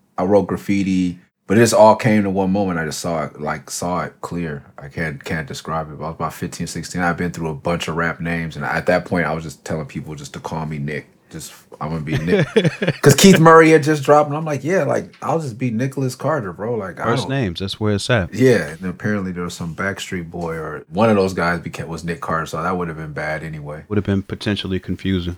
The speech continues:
Speaker 1: <laughs> Yeah, we look so similar.
Speaker 2: <laughs> One version of the acronym that I always heard was making underground raw shit.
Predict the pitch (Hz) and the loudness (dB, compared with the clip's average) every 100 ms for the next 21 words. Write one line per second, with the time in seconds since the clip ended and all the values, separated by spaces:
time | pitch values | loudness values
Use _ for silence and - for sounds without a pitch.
0 | _ - - - 147 - 165 139 104 123 | _ -4 2 8 8 10 8 8 4 0
1 | 127 131 - 113 113 - 131 117 92 127 | 2 0 -2 -2 -2 0 0 0 -4 -6
2 | - 202 - 151 - 151 - - _ - | 2 4 4 -2 -4 -8 -8 -12 _ -20
3 | _ - 175 247 220 214 202 185 160 147 | _ 2 4 4 4 4 4 2 2 2
4 | 151 139 143 135 127 120 _ - - 113 | 0 2 2 2 0 -2 _ -8 0 2
5 | 98 110 107 98 110 104 92 92 90 101 | 4 4 4 0 0 0 0 -2 0 0
6 | 104 98 92 104 107 101 98 95 92 90 | 2 0 -2 0 2 2 4 4 4 2
7 | 87 - - 95 92 85 - - - - | -2 -6 0 2 4 0 -4 -4 -4 -6